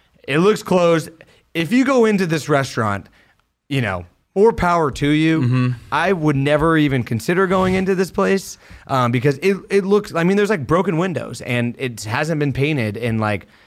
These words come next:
Speaker 1: fifty years, and it looks like it was an old ihop maybe. I don't know.
Speaker 2: Yeah, looks like an old ihop.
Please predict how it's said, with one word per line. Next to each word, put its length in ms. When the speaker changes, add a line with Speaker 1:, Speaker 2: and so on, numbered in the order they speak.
Speaker 1:
fifty 420
years, 480
and 140
it 20
looks 180
like 140
it 60
was 80
an 100
old 140
ihop 420
maybe. 380
I 100
don't 160
know. 260
Speaker 2:
Yeah, 340
looks 240
like 140
an 80
old 180
ihop. 460